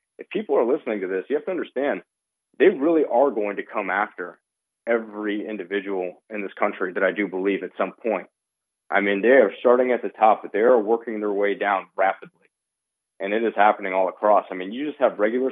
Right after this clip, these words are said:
civilians who were there on that day who didn't even go to the Capitol. Now the F B I, as you said, are showing up to their front door, yet they were just there outside. I, I mean, for the in-, so, you know, for the, but, you know, I do wanna say, look,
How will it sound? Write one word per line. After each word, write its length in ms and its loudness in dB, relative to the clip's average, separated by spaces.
civilians 480 -2
who 60 -8
were 100 -6
there 200 -2
on 80 -4
that 200 -4
day 200 2
who 100 -2
didn't 280 2
even 160 -2
go 100 2
to 60 -2
the 80 -8
Capitol. 540 -2
Now 140 2
the 120 2
F 140 2
B 100 -2
I, 200 4
as 80 -4
you 160 -12
said, 120 0
are 180 -6
showing 200 -4
up 100 -12
to 60 -10
their 120 -6
front 260 -8
door, 260 -4
yet 180 2
they 80 2
were 140 2
just 240 -10
there 280 -2
outside. 420 0
I, 80 -4
I 260 -6
mean, 180 0
for 80 -4
the 120 2
in-, 160 2
so, 240 4
you 100 -4
know, 160 0
for 80 -2
the, 140 -2
but, 140 -4
you 80 -4
know, 100 2
I 100 2
do 140 2
wanna 240 4
say, 320 6
look, 200 4